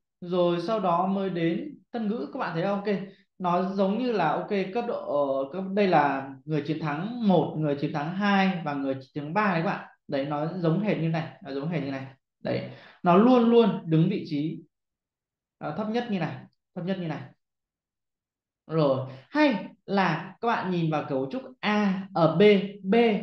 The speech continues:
chỗ này các bạn này. Sau giới từ này. Sau giới từ này. Thì đây chính là tân ngữ này. Nó cũng như vậy. Nó cũng ok. Vị trí đầu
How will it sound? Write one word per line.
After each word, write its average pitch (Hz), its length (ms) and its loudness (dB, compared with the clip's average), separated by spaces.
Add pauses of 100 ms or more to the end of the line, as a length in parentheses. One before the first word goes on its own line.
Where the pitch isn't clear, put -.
chỗ 208 60 -4
này 202 140 0
các 160 60 -4
bạn 151 100 -2
này. 151 220 -6
Sau 180 160 2
giới 175 120 0
từ 180 120 2
này. - 160 -4 (120)
Sau 156 80 -4
giới 151 120 -6
từ 156 120 -2
này. 127 100 -8 (280)
Thì 175 480 0
đây 196 400 2
chính 196 120 -2
là 180 160 -4
tân 160 160 0
ngữ 156 60 -2
này. 160 240 -8 (1000)
Nó 226 240 2
cũng 294 140 0
như 262 120 2
vậy. 240 280 0 (220)
Nó 190 280 2
cũng - 240 -8
ok. 202 160 -4 (480)
Vị 180 180 -6
trí 165 160 2
đầu 185 120 4